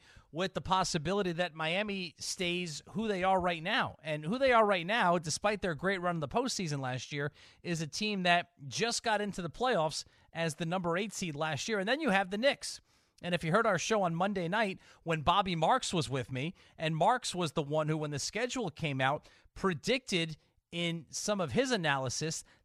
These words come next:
the Knicks would represent the Eastern Conference in the N B A Finals because of their consistency and their continuity. From the team president, Leon Rose,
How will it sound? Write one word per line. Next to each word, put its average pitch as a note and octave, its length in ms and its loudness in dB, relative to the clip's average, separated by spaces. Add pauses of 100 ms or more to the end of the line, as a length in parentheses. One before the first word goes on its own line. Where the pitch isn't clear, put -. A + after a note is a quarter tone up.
(120)
the F3 100 0
Knicks G3 460 2
would D#3+ 340 -4
represent A3+ 840 0
the F3 200 -6
Eastern G3+ 480 -4
Conference A3 680 -2
in A3 160 -4
the G3+ 180 -8
N G#3 180 -2
B G3 200 -6
A G3+ 100 0
Finals A#3 720 -2 (760)
because G#3 640 0 (100)
of F3+ 380 2
their F3 240 0
consistency G#3 1120 -4 (260)
and F3 180 -6
their E3+ 100 -2
continuity. D#3+ 840 -2 (360)
From D3 640 0 (460)
the B2+ 100 -6
team F#3+ 260 -2
president, E3 460 0
Leon D3 260 -2
Rose, A#3 480 2